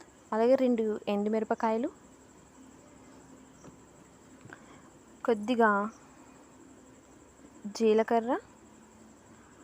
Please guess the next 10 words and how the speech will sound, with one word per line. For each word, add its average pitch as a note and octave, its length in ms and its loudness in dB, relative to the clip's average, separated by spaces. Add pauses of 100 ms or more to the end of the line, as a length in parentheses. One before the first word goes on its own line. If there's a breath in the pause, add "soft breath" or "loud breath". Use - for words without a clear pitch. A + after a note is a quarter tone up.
(640)
అలాగే A3+ 320 4 (380)
కొద్దిగా G#3 400 -2 (220)
అంటే C#4 160 0 (180)
హాఫ్ A3 260 2
హాఫ్ G#3+ 240 0
టీ A3+ 80 -4 (100)
స్పూన్ A#3+ 320 -4
మాట G#3 160 -4 (320)
ధనియాలు, G#3 440 0 (1500 loud breath)
అలాగే A3+ 240 2